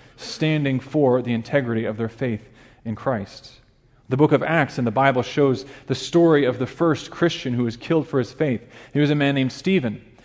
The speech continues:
and he was proclaiming the good news of Jesus, that God had sent him to rescue the world.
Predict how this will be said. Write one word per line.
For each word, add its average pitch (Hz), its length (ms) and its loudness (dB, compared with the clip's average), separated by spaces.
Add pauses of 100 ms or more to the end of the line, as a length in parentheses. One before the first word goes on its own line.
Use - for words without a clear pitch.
(120)
and 123 100 -2
he 156 60 6
was 156 100 2
proclaiming 170 540 0
the 151 60 0
good 165 200 4
news 165 180 0
of 139 80 -2
Jesus, 120 560 -4
that 123 80 -6
God 151 220 2
had 151 100 -2
sent 180 300 -2
him 147 180 -2
to 127 120 -4
rescue 165 460 0
the 139 100 2
world. 131 400 2